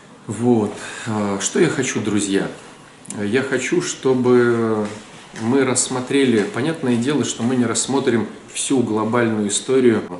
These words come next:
каждой семьи и все глобальные истории каждого человека. Но хотя бы какие-то вопросы, которые вы будете задавать, э, вот, Леночка, привет, да. Вот, э, какие-то вопросы, которые вы будете задавать, э,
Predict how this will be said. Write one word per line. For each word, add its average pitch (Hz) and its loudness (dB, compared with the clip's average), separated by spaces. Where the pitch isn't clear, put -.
каждой 104 -4
семьи 135 0
и 101 0
все - -2
глобальные 107 0
истории 113 0
каждого 101 -6
человека. 107 0
Но 113 -2
хотя 120 -4
бы 113 -4
какие-то 113 -4
вопросы, 170 -4
которые 107 -4
вы 107 -2
будете 104 -4
задавать, 110 -6
э, 98 -10
вот, 98 -4
Леночка, 117 0
привет, 101 -4
да. 95 -12
Вот, 107 -4
э, 98 -8
какие-то 123 -6
вопросы, 120 -2
которые 110 -2
вы 110 -2
будете 113 0
задавать, 123 -4
э, 98 -4